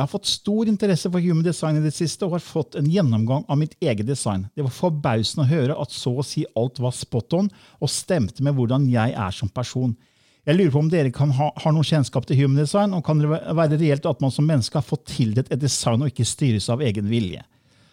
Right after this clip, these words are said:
Og så har vi Anna som sier, «Hva tenker dere om human design? Jeg kom over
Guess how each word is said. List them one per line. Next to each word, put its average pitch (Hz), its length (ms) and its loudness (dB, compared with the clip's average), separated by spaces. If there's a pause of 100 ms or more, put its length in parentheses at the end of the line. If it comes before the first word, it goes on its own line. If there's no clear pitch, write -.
(120)
Og - 80 -8
så - 80 -2
har 180 140 4
vi - 100 0
Anna 151 320 4
som 190 160 0
sier, 139 320 0
«Hva 165 80 2
tenker 196 320 0
dere 175 140 2
om 165 80 4
human 156 180 4
design? 208 400 0
Jeg 175 160 -2
kom 165 240 0
over 139 80 0